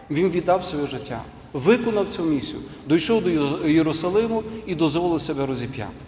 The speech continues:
Якщо дозволиш себе роз-, розіп'яти в сім'ї, в подружжі, виконаєш цю місію. Не дозволиш, будеш міняти дружин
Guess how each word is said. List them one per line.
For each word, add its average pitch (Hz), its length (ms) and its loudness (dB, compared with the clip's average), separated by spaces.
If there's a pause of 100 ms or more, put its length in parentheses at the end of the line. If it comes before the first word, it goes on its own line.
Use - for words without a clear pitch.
(360)
Якщо 151 260 4
дозволиш 208 640 4
себе 151 200 -2
роз-, 147 280 -2 (180)
розіп'яти 156 720 2 (180)
в - 40 -8
сім'ї, 160 400 0
в 123 60 0
подружжі, 143 680 -2 (540)
виконаєш 165 640 2
цю 139 100 -6
місію. - 360 -8 (520)
Не 180 200 6
дозволиш, 170 920 2 (420)
будеш 156 340 -2
міняти 147 640 2
дружин 151 520 -2